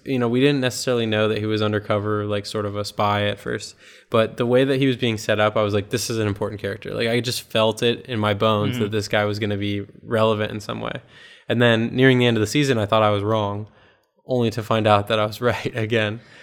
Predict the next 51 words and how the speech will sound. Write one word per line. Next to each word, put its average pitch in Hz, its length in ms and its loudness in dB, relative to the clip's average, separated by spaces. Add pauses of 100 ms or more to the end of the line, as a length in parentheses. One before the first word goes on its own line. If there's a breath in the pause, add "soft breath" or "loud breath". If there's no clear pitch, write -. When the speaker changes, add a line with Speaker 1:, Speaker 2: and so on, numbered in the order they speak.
(200 loud breath)
Speaker 1:
You 123 140 2
know 117 80 6
what 113 60 4
I 113 40 4
mean? 113 140 6
Speaker 2:
Yeah, 247 120 6
Speaker 1:
It - 40 -2
comes 165 180 4
Speaker 2:
I, 110 40 -6
Speaker 1:
back 117 240 4
and 139 80 4
Speaker 2:
I, 175 40 4
I 185 40 0
Speaker 1:
forth. 123 160 2
Speaker 2:
wanted 165 220 -2
to, 143 340 -2
I 156 100 -6
wanted 185 280 -6
to 131 60 -12
shout 151 300 0
that 139 140 0
out 151 240 0
because 139 320 -8
I 135 60 0
think 214 180 -10
it's - 120 -10
very 160 200 0
difficult 139 500 -8
to 123 80 -10
have 135 220 -6
a 135 40 -6
character 131 400 -8
like 113 240 -6
this 127 260 -6
that 120 160 -8
isn't, 123 280 -8
like, 117 280 -10
obviously 156 600 -2
bad 113 500 -4 (400)
or 135 220 -4
obviously 143 640 0
not 123 340 0
bad. 104 400 -10 (460 soft breath)
He 190 240 -2
really 180 320 2
walked 139 300 2
that 117 200 0
line 143 340 -2
of, 120 140 -4
like, 113 260 -6
you 143 100 -8